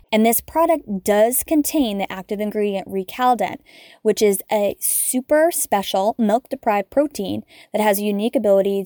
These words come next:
to release bioavailable calcium and phosphate, of course, as well as fluoride. This also can be found in the M I Paste and the M I Paste Plus, but with the M I Paste One, again, it's a one-step, which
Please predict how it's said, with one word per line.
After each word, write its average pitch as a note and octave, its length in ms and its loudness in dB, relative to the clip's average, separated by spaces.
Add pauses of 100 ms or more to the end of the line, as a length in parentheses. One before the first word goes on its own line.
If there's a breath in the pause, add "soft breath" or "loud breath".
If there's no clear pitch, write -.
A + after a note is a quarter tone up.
to G3+ 120 -6
release G3 420 -4
bioavailable F#3+ 840 0
calcium F#3+ 580 -6
and F#3 160 -10
phosphate, - 560 -6 (580 loud breath)
of - 100 -20
course, G#3 340 0
as G3 100 -2
well F3+ 160 6
as F#3 140 -4
fluoride. - 460 -2 (440 loud breath)
This A3 300 2
also G#3+ 280 2
can G#3+ 160 -6
be G3 140 -6
found F#3+ 560 -4
in F#3+ 400 -6
the G3 240 -4
M G3 140 -6
I F#3+ 180 -6
Paste C4+ 320 -2
and F#3+ 100 -4
the - 80 -6
M F#3+ 120 -2
I F3+ 80 0
Paste - 420 -4
Plus, A#3+ 400 0
but - 160 -4
with G#3 120 -6
the - 140 -2
M A3+ 80 0
I A3 120 0
Paste - 320 -6
One, B3+ 300 2
again, F#3+ 460 0 (360 loud breath)
it's G3+ 120 -4
a G#3 60 0
one-step, F#3 640 -2
which F3+ 300 -2